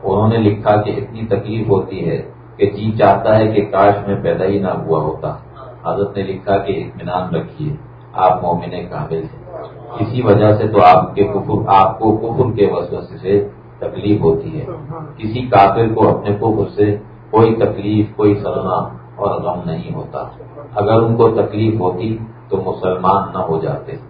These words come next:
اگر ان کو تکلیف ہوتی تو مسلمان نہ ہو جاتے۔ یہ علامت آپ کے ایمان کامل کی ہے۔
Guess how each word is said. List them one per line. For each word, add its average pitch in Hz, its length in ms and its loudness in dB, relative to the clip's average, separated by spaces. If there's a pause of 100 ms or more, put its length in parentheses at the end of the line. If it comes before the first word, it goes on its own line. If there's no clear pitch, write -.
(640)
اگر 104 220 0
ان 107 180 2
کو 110 180 4
تکلیف 110 440 0
ہوتی 95 320 2
تو 101 100 4
مسلمان 92 600 0
نہ 110 60 -4
ہو 110 180 4
جاتے۔ - 340 0 (540)
یہ 107 120 2
علامت 101 560 4
آپ 98 320 4
کے 104 80 4
ایمان 92 540 -2
کامل 98 320 -2
کی - 300 -8
ہے۔ - 80 -10